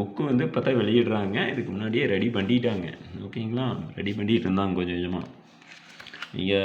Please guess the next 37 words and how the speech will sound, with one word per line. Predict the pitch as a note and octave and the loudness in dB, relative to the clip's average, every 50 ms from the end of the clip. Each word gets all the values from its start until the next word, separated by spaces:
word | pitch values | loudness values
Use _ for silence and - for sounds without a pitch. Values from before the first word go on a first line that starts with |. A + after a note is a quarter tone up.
| F#2+ F#2+ | 0 -2
இது | F#2 F#2 F#2 F#2+ | -2 -4 -4 -4
கொஸ்டின்லாம் | G2+ G#2 - - C3 B2+ A#2+ G#2+ A#2 D3+ C#3+ | -6 -6 -4 0 0 2 2 2 2 2 2
இனிமேல் | B2 A#2 B2+ C3+ B2+ A2+ | 4 4 4 2 2 2
வருங்காலத்துல | G#2+ A2+ B2 B2 A#2+ B2+ B2+ B2+ - D3 D#3+ D3+ | 2 4 4 4 4 2 2 2 0 0 2 2
இதுலேருந்து | A#2+ A2+ A2+ A#2 A#2 B2 | 2 2 2 2 0 0
தான் | C3 - | 0 -2
கொஸ்டின் | A2 G#2 - - B2 A#2 G#2+ G2+ | -4 -4 -2 -2 0 2 2 2
எடுப்பாங்க. | F#2+ F#2+ - B2 A2 G2 F2+ E2+ - - - - | 2 0 0 -2 -2 -2 -4 -4 -6 -8 -8 -4
கிரியேட்டிவ் | - G2+ G#2 G#2+ A2 G#2 A2 G#2+ G2+ G2 | 0 2 4 6 6 6 4 4 4 2
கொஸ்டின் | G2 - - - G#2 G2+ G2 | 0 -2 -2 -2 -2 0 2
ஒரு | F#2+ G2 | 2 2
அஞ்சு | F#2+ G2 F#2+ F#2 F#2+ F2+ | 2 2 2 0 0 0
கொஸ்டின் | F#2+ F#2+ - - B2+ A#2 - | 0 -2 -2 0 -2 0 0
கேட்பாங்க, | G2+ G2+ - G#2 G2+ G2 F#2+ F#2 | -2 -2 -2 -2 -2 0 0 2
இருபதுல | F2+ G#2 A2 G#2+ G#2+ A#2+ C#3+ B2+ | 2 2 2 0 0 0 0 0
அஞ்சு | G#2+ G2 G2 G2+ | 0 0 0 -2
கொஸ்டின் | F#2+ F#2 - - - A#2+ A2 F#2 | -2 -2 -2 -4 -4 -4 -4 -4
கிரியேட்டிவ் | G2 F#2 F#2+ F#2+ G2 F#2+ F#2 F2+ F2 | -2 -2 -2 0 0 -2 -2 0 0
வரும், | F2 - - - - - - - - - - - - - | -2 -2 -4 -6 -8 -10 -16 -18 -20 -20 -20 -20 -16 -6
அது | - - F2+ F2+ | -4 -2 -2 0
இந்த | F2 F2 F2 - | 2 0 0 0
புக்லேருந்து | - - - A2+ G#2+ G#2+ G2+ A#2+ | -2 -2 -2 0 0 2 4 6
தான் | B2+ G#2+ | 6 6
எடுப்பாங்க, | F#2+ F#2 F2+ A2 G#2 F2+ E2 D#2+ - - - - | 6 4 2 2 0 0 -2 -4 -8 -10 -8 -8
அது | F#2 E2+ - | -6 -2 0
தெரிஞ்சுக்கங்க. | G2 G2 G2 F#2 F#2 - - D#2+ D2+ - - - - B2 | 0 0 2 0 -2 -2 -2 -2 -4 -2 -4 -4 -2 0
ம், | C#3 G#3+ A#3 A#3+ B3+ - - - - - - - - | 0 2 2 2 0 0 -4 -8 -14 -16 -10 0 2
அதுக்கு | G2+ A2 A#2 A2+ A#2+ | 4 4 6 6 6
யூஸ் | C3 D3 C#3 - D3 C3 | 6 6 6 8 8 10
ஆகுங்க. | B2 A2 G#2 G2 G2+ G#2 G#2+ | 10 10 8 6 2 2 0
நீங்க | G2+ G2 F#2 F2+ | 0 0 0 0
வாங்குனீங்கன்னா, | F2+ F#2 F#2+ G2 F#2+ F#2+ F#2+ F#2 G#2+ D#3+ - - - | 0 0 0 -2 -2 -2 -2 -2 -2 -2 -4 -4 -4
கிரியேட்டிவ் | A#2 A2+ A#2 A#2 A#2 A2+ A#2 A2 - | -2 0 2 2 4 4 4 4 2
கொஸ்டின்லாம் | G#2 G2 - - A2 G2 F#2+ F#2+ B2+ E3 A3+ - | 0 -4 -6 -6 -6 -6 -4 -2 -2 -2 -2 -2
நீங்க | B2+ A#2 G#2+ G2 F2 | -2 -2 -2 -2 -4
அட்டெண்ட் | E2 - F#2+ G2+ G2+ | -4 -4 -2 0 0
பண்றதுக்கு | F#2+ F2 - - - - E3 | 0 0 -2 -4 -2 -2 -4